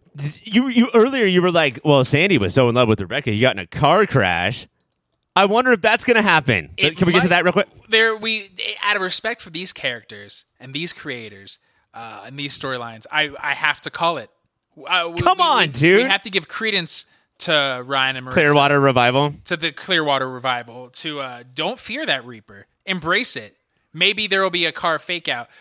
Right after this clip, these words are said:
Speaker 2: We have to talk about Cal and Julie and Sandy and Kirsten, Ryan, Marissa, and Trey, uh, next week.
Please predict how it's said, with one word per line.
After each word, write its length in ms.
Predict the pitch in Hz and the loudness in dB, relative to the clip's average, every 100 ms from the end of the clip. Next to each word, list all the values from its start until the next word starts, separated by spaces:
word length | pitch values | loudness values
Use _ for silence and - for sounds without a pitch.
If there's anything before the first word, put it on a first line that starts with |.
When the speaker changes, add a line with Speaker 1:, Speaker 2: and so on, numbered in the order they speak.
| _ | _
Speaker 2:
We 80 | 165 | 0
have 120 | 185 | 0
to 80 | 180 | -2
talk 220 | 165 165 | -6 -6
about 180 | 156 143 | -4 -8
Cal 280 | - 160 151 | -4 -4 -4
and 120 | 151 | -6
Julie 380 | 143 143 143 139 | -8 -8 -8 -10
and 100 | 131 | -8
Sandy 340 | - 143 135 127 | -10 -8 -12 -16
and 80 | |
Kirsten, 420 | 117 135 123 131 123 | -14 -12 -12 -14 -12
Ryan, 280 | 123 123 | -10 -10
Marissa, 240 | 120 120 - | -14 -10 -10
and 100 | 120 | -10
Trey, 360 | - 131 123 117 _ _ _ | -10 -8 -10 -12 _ _ _
uh, 260 | 123 127 127 | -10 -10 -10
next 400 | 139 139 - - | -2 -2 -2 -10
week. 340 | 123 101 - | -12 -18 -20